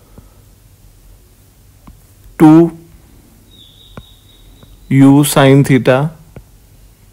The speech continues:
by G और height होगी u square sin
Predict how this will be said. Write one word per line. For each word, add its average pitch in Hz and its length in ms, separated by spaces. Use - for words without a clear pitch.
by 120 260
G 127 280
और 127 100
height 127 320
होगी 127 300
u 135 260
square 139 440
sin 127 440